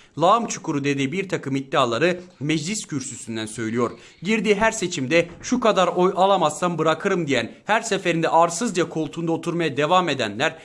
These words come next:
önce aynanın karşısına geçip bunu kendilerine söylemelidir. Türkiye'de hiç kimsenin bu haysiyet fukaralarından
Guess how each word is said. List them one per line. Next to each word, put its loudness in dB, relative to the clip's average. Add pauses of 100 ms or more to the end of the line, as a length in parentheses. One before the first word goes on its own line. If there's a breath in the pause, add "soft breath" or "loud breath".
(120 loud breath)
önce 4
aynanın 2
karşısına 0
geçip -4
bunu -2
kendilerine -2
söylemelidir. -6 (340 soft breath)
Türkiye'de 0 (160 loud breath)
hiç -6
kimsenin 0
bu -2
haysiyet 0
fukaralarından 0